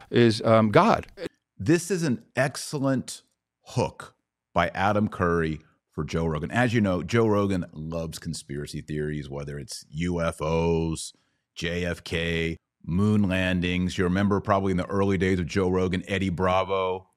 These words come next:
Speaker 2: "Look into it, do your own research," he would say. So he sets this hook, the ultimate conspiracy theory is God.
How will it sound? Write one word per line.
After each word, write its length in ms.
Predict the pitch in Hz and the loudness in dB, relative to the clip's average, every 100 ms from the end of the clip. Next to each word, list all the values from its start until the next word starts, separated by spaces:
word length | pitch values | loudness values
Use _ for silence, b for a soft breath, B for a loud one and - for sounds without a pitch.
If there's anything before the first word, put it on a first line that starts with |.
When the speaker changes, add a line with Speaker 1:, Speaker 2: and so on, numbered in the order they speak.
| _ _ _ | _ _ _
Speaker 2:
"Look 300 | - 107 104 | -2 0 2
into 400 | 104 98 - 104 | 2 0 2 2
it, 200 | 101 85 | 2 0
do 160 | 80 104 | 0 2
your 240 | 98 98 | 4 4
own 220 | 95 90 87 | 2 2 0
research," 520 | 92 90 90 85 80 | 0 -2 -4 -4 -4
he 140 | 90 | -4
would 160 | 87 82 | -4 -6
say. 380 | - 90 87 85 b b | -4 -2 -2 -6 b b
So 140 | 127 | 0
he 80 | 147 | 0
sets 300 | - 220 - | 0 -4 -2
this 200 | 233 170 | -4 -4
hook, 340 | - 175 123 | 0 0 0
the 140 | - - | -2 -4
ultimate 600 | 123 151 175 175 175 - | -2 -2 -4 -6 -6 -8
conspiracy 720 | - 104 - - 101 - - 69 | -4 -4 -4 -14 -10 -10 -8 -12
theory 480 | - 67 64 64 _ _ _ _ _ _ _ _ _ _ | -12 -12 -12 -14 _ _ _ _ _ _ _ _ _ _
is 180 | - 71 | -10 -10
God. 380 | - 73 62 - | -6 -6 -6 -12